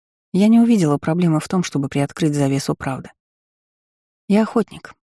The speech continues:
если быть точным, подмастерье. Охотился во втором круге Орентала весь прошлый сезон. Рисковал жизнью и приложил много усилий, чтобы собрать богатые трофеи. Для того, чтобы сдать экзамены на следующий ранг.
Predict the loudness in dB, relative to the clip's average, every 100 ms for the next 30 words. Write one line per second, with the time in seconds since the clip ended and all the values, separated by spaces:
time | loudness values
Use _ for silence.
0 | _ _ _ -2 -2 -2 -2 -2 -4 -2
1 | -2 0 0 0 0 -6 -10 -10 _ _
2 | _ _ _ -2 -2 -2 -2 -2 -4 -2
3 | 0 0 0 -2 0 2 2 -2 0 0
4 | -2 -4 -8 -8 -6 -6 -6 -6 -12 -18
5 | _ _ _ _ _ _ -2 0 2 2
6 | 4 4 4 4 4 4 2 2 2 4
7 | 4 4 4 2 0 0 0 0 0 -2
8 | -2 -2 0 0 0 0 0 0 -2 -2
9 | -6 -6 -8 -8 _ _ _ _ _ _
10 | 0 0 2 0 0 -2 0 0 0 0
11 | -2 0 2 2 4 2 0 -2 -4 -2
12 | -4 -4 -12